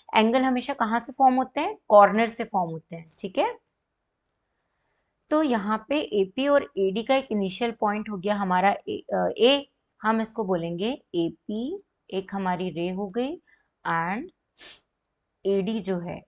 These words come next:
ये हमारी एक रे हो गई, ठीक है। तो ये जो दोनों रे हैं, इनका जो इनिशियल पॉइंट है,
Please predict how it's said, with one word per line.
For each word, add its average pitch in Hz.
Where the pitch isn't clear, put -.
ये 185
हमारी 175
एक 262
रे 180
हो 165
गई, 165
ठीक 160
है। 330
तो 233
ये 220
जो 214
दोनों 202
रे 175
हैं, 220
इनका 214
जो 226
इनिशियल 202
पॉइंट 170
है, 160